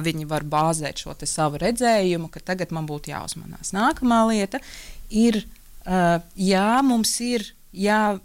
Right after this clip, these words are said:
jāvar mēģināt sevi pasargāt. Mums ir jāizdara viss, ko mēs varam. Mēs varam izpētīt, mēs varam, ā, ievākt informāciju. Ar,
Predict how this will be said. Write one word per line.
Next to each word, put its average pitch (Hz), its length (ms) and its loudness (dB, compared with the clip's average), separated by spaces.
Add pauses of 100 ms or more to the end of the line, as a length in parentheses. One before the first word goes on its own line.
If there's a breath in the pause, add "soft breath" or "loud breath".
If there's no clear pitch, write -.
jāvar 196 400 0
mēģināt 185 720 -2
sevi - 260 -8
pasargāt. - 460 -10
Mums 214 160 -2
ir 320 100 -2
jāizdara 247 300 0
viss, 226 160 -2
ko 175 160 0
mēs 147 180 -6
varam. - 220 -14 (120)
Mēs - 200 0
varam 247 260 4 (100)
izpētīt, 170 720 -2
mēs 165 160 -2
varam, 202 340 2 (400 loud breath)
ā, 165 220 2
ievākt 214 460 2
informāciju. 151 800 -4
Ar, 190 240 0